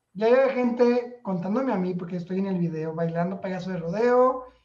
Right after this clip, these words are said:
y estaba gente de, pues, de Guadalajara, y gente de Sonora, no, perdón, Sonora no fue, gente de Tabasco, gente de Durango, gente de Chiapas, de Campeche, bailando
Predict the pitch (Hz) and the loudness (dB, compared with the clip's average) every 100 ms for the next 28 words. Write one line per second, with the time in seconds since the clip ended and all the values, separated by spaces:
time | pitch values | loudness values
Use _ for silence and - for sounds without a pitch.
0 | _ _ 214 - 202 202 190 180 196 196 | _ _ -6 0 2 2 0 -2 -2 -2
1 | 196 175 180 175 170 170 160 151 220 233 | -2 -2 -2 -2 -2 -2 -2 -2 4 6
2 | 233 226 220 185 175 185 180 185 190 190 | 6 2 0 -2 -4 -4 -4 0 0 -2
3 | 180 160 170 226 233 226 220 - - - | -4 -8 -2 2 2 4 2 0 -6 -8
4 | 208 185 - 180 196 196 180 170 - _ | -4 -4 -4 -4 -2 -2 -2 -4 -14 _
5 | - 202 202 226 220 190 185 226 233 - | -6 -4 0 2 0 2 6 6 6 0
6 | 226 226 226 185 185 180 175 190 190 190 | 2 2 2 -2 -4 -4 -6 -6 -4 0
7 | 196 196 196 196 - _ - 185 185 196 | 0 0 -4 -8 -16 _ -12 -8 0 0
8 | 233 226 220 214 208 208 202 - 220 - | 0 2 2 2 -2 -6 -6 0 0 0
9 | 185 190 190 208 196 190 180 170 180 180 | -4 -4 -4 -4 -6 -8 -10 -10 -8 -8
10 | 226 196 202 330 339 311 294 | -6 -4 -2 -2 0 -2 -4